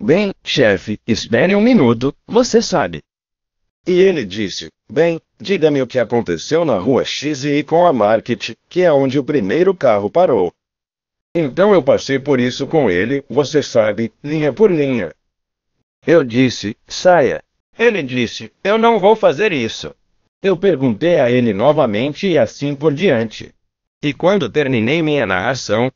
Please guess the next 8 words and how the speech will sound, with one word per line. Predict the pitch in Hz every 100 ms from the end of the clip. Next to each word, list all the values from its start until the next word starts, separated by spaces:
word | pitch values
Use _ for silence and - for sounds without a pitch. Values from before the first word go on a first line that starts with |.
| -
ele | 139 135
disse, | 92 85 78 110 - _
"Bem, | 127 127 127 -
você | - 147 - 180
não | 196 180
pode | 117 113 127
agir | 151 196 196
assim." | - - 135 101